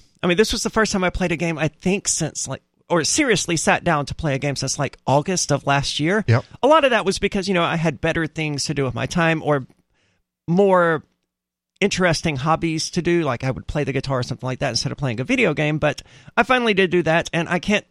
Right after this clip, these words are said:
Speaker 1: like I said, I can't, just can't recommend it to someone like you because it's me-, very Metroidvania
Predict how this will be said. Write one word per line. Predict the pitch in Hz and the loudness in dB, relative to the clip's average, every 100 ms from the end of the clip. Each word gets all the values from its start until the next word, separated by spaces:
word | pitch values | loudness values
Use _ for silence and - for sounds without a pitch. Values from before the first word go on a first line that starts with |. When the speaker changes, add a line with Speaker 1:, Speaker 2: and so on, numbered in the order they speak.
| - | -8
Speaker 1:
like | 170 | -6
I | 151 | -4
said, | - 127 | -4 -2
I | |
can't, | 143 - 135 | -2 -6 -4
just | 165 - | -4 -2
can't | 190 - | -2 0
recommend | 165 151 151 - | 0 0 -4 -4
it | |
to | 139 | -6
someone | 120 151 135 | -4 -2 -2
like | 135 131 | -2 -4
you | 226 208 | -2 0
because | 185 - 170 156 | 0 0 -2 -2
it's | - - _ _ _ _ | -8 -12 _ _ _ _
me-, | 165 - 135 | -2 -2 0
very | 240 294 | 2 2
Metroidvania | 208 180 202 - 196 143 143 165 202 214 208 | 2 2 2 0 0 0 0 0 2 2 0